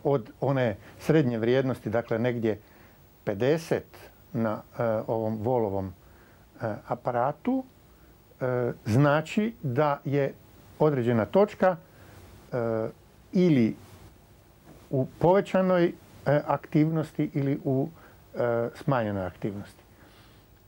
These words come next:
Kasnije postoje programi kojima mi balansiramo ova odstupanja. Evo ovdje jedna druga točka.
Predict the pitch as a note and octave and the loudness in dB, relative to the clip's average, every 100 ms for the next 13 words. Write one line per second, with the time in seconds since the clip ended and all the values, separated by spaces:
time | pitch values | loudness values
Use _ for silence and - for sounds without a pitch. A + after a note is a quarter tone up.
0 | - D#3 - - A#3+ A#3 - - - D#3 | -4 -2 -2 0 2 2 -2 -12 -2 0
1 | D#3+ - B2 - G#2+ B2 E3 A#3 B3 - | 0 0 -2 -2 -2 0 2 2 0 0
2 | - F3+ F3 C#3 C#3 D#3 E3 - - - | 0 2 2 0 0 0 -2 -6 -20 -6
3 | B2+ C3+ B2 A#2 G#3 D#3+ A2+ G#2+ G#2+ A#2+ | -2 0 -2 0 2 4 2 -2 -2 -2
4 | A#2 A2 - B2 - F#2 F2 G#2+ - - | 0 -2 -4 -10 -8 -10 -8 -12 -14 -20
5 | - - - D#3+ B2 A#2 A2+ G2+ G2 G2 | -20 -20 -6 -2 0 0 0 -2 -4 -4
6 | C3 F#3+ F3+ E3+ F#3 - F3+ F3+ | -2 0 0 0 -4 -2 -2 -2